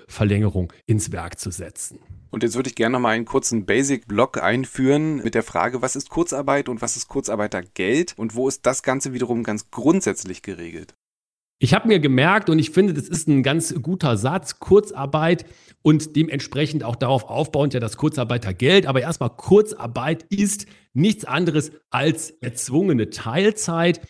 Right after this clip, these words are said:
Speaker 1: denn es geht ja hier immer um das Absenken der regelmäßig geschuldeten Arbeitszeit, des, ähm, Wochenarbeitszeitvolumens oder des Monatsarbeitszeitvolumens und gleichzeitig, und da kommt's ja dann auch zum Schwur und da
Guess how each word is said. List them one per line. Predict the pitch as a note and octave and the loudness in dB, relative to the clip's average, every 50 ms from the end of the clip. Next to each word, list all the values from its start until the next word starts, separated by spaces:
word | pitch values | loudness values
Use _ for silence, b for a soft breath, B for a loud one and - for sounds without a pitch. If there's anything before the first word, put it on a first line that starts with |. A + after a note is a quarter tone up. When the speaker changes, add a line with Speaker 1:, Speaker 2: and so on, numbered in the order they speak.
| B B B B - | B B B B 2
Speaker 1:
denn | D3+ D3 E3+ E3+ D#3 - - - - | 2 4 4 4 0 -2 -6 -8 -6
es | C3+ B2+ - - | -6 -6 -4 -4
geht | - - F#3 - | -4 -4 -2 0
ja | D3+ B2 | 0 0
hier | A#2 - D#3 F3 E3 E3 F3 | 0 0 2 0 0 2 0
immer | F3+ F#3 F#3 F#3 E3 - | 0 2 2 0 2 0
um | D3 C#3+ | 0 -2
das | C3 C#3 B2+ - - - | -2 -2 -4 -6 -8 -10
Absenken | A#2+ C3+ F3 - - - - A#2 B2 C#3+ E3 E3+ F3+ E3 E3 C#3+ - | -10 -10 -10 -10 -10 -8 -6 -4 -2 0 0 0 0 0 0 0 0
der | C3 B2 A2+ | 0 -2 -2
regelmäßig | C#3+ D#3+ D#3+ D3 C#3 C#3 - C3 A2+ | 0 0 0 0 0 0 -2 -4 -8
geschuldeten | - - - - C#3 C#3 C3+ C3+ C#3 - B2 - | -10 -10 -6 -2 0 0 0 0 -2 -6 -10 -8
Arbeitszeit, | - D3+ E3+ D#3+ D3 C3+ C3+ - - - - - - - C3+ C3+ C#3 C#3+ C3+ - b b b b b b - | -6 -6 -2 -2 -2 -2 -4 -6 -12 -16 -12 -10 -6 -2 2 2 4 2 2 0 b b b b b b 2
des, | B2+ A#2+ - - - C#3 | 2 2 2 -2 -6 -4
ähm, | C3 B2 A2+ B2+ A2 | -4 -4 -4 -2 0
Wochenarbeitszeitvolumens | C3+ D3+ D3+ - C#3 A#2+ - B2+ C3+ B2+ A#2+ A#2+ - - - A2+ A2+ - B2+ A#2 A#2+ D#3+ F3 E3 D3+ - - | 0 0 2 2 0 0 0 -2 -2 -2 -2 -4 -6 -4 -4 -4 -4 -4 -2 2 4 4 4 4 2 -2 -4
oder | A#2+ A#2+ | -6 -6
des | A#2+ A#2 - C3+ | -6 -6 -4 -2
Monatsarbeitszeitvolumens | D3+ F3 E3+ D#3 D3+ - - A#2+ B2 B2+ B2+ A#2+ - - - B2+ B2 - - - - - A#2 A#2+ A#2 A#2 D#3 F3 E3+ E3 D#3 - | 0 0 2 2 0 -2 -4 -8 -8 -8 -8 -8 -6 -4 -4 -4 -4 -4 -8 -20 -12 -6 -2 0 2 4 6 6 6 4 0 0
und | - F3+ F3+ C3 - | 2 2 2 2 2
gleichzeitig, | C#3 B2+ C#3+ F3 A3 A#3+ - - - E3+ E3 E3+ D3+ D3 | 2 2 2 2 0 -2 -2 -2 -2 0 0 0 0 -2
und | C3+ B2+ | -4 -4
da | C3+ C3 | -4 -4
kommt's | B2+ - D3 D3+ C#3+ - | -4 -4 -4 -4 -4 -4
ja | C#3 | -6
dann | B2+ B2+ C3 B2+ | -6 -6 -6 -6
auch | B2 B2 | -8 -12
zum | - - B2 A#2 | -10 -8 -8 -8
Schwur | G#2+ - - C#3 A#2+ A2+ D#3 F3+ G#3 F#3+ D3 | -8 -10 -10 -10 -10 -8 -2 2 2 2 4
und | B2 A2+ G#2 | 2 0 -2
da | A#2+ C3+ A2+ | -2 -4 -4